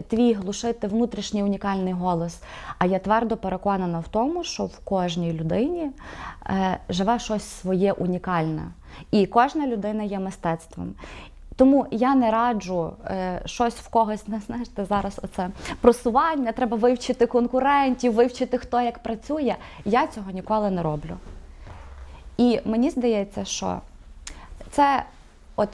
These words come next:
бажання бути на когось схожим, воно дуже сильно топить, е, твою внутрішню індивідуальність. Тому я не раджу щось в когось тирити, на когось рівняти,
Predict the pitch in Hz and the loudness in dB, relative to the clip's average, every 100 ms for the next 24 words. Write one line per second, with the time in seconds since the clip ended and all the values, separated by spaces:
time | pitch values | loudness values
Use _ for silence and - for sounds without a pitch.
0 | - 214 233 220 190 175 185 220 202 196 | -2 0 2 2 2 0 0 0 0 -2
1 | 208 220 190 - - 330 427 294 214 208 | 0 0 0 -10 -2 0 2 0 -4 -6
2 | - 202 226 220 190 214 277 311 277 214 | -8 -2 0 2 2 2 0 -2 -4 -2
3 | 196 180 175 302 370 214 208 - - - | -2 -2 -2 -4 -2 -4 -8 -12 -16 -12
4 | - 202 190 - - 220 240 214 214 190 | -2 0 0 -6 -4 0 2 2 -2 -6
5 | - 185 180 160 160 147 156 180 185 - | -4 -2 -2 -2 -2 -2 -4 -8 -10 -16
6 | - - - 226 240 208 185 - - - | -20 -18 -4 4 4 4 0 -10 -20 -18
7 | - - - - 214 226 214 202 190 175 | -16 -18 -20 -6 0 2 2 2 2 0
8 | 156 165 165 - - - 202 202 - 208 | 0 -4 -4 -10 -12 -2 -2 -2 0 2
9 | 208 - 294 294 277 262 202 185 185 185 | 2 2 4 4 2 -2 -2 -2 -2 -4
10 | 190 - 185 214 262 294 277 262 | -4 -4 0 0 0 -2 -2 -4